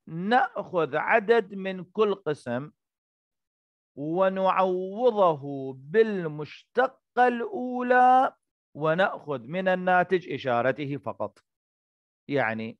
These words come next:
اعطيني عدد أكبر من الصفر، لا على التعيين، أي عدد يعجبك، واحد، اثنين، ثلاثة، أربعة، خمسة، عشرة، مليون، أي عدد يعجبك عوضه بالمشتقة الأولى. إذن هنا راح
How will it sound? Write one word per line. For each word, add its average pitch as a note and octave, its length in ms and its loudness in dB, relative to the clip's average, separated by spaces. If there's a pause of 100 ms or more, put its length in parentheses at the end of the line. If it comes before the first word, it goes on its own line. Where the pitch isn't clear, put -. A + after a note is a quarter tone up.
اعطيني C#3+ 420 -2
عدد G#3 380 2
أكبر B2+ 400 2
من A2 100 -10
الصفر، A2 520 -10
لا A#3+ 160 2
على C3+ 300 4
التعيين، A2+ 520 -4 (600)
أي A#3 160 4
عدد F3 340 4
يعجبك، A2+ 500 -4 (640)
واحد، D3 600 4
اثنين، C#3 520 -2
ثلاثة، C3 680 2
أربعة، C3+ 360 0
خمسة، C#3 440 -4
عشرة، C3+ 440 -2
مليون، C#3+ 520 -4
أي G3+ 160 6
عدد A#2+ 340 -2
يعجبك C#3 600 -2 (420)
عوضه F#3 280 4
بالمشتقة G#2 580 -8
الأولى. G#2 440 -6 (1400)
إذن E3+ 320 4
هنا F3+ 500 6
راح E3+ 240 2